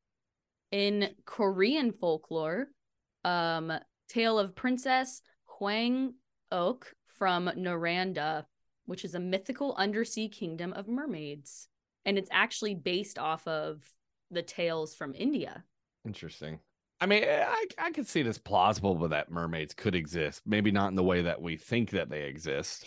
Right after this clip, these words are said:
Speaker 1: Here's how I feel about, quote, mythical creatures in the ocean.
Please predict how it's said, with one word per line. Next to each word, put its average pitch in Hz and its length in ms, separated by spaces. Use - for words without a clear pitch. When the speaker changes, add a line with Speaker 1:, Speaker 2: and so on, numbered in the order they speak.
Speaker 1:
Here's 381 420
how 269 260
I 254 140
feel 208 640
about, 170 520
quote, 190 360
mythical 226 460
creatures 175 600
in 175 100
the 160 140
ocean. - 460